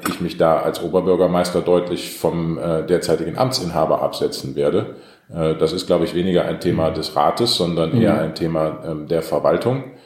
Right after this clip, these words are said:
Speaker 1: Äh, der Verwaltung obliegt als Projektträger sozusagen,
Speaker 2: Mhm.
Speaker 1: ähm, die Hauptaufgabe in der Kommunikation.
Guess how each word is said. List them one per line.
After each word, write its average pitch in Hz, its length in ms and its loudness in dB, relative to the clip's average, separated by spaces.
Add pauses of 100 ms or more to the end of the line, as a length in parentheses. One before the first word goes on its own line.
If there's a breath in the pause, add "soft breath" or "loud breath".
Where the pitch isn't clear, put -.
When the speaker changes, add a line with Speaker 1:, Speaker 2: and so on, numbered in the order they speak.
(260 loud breath)
Speaker 1:
Äh, 87 240 -2 (260)
der 80 100 2
Verwaltung 85 540 0
obliegt - 560 -8
als - 580 -4
Projektträger 82 920 0
sozusagen, 92 760 2
Speaker 2:
Mhm. 98 220 0
Speaker 1:
ähm, 85 300 -2
die 82 180 -4
Hauptaufgabe 90 800 2
in 95 160 -2
der 92 140 0
Kommunikation. 98 880 0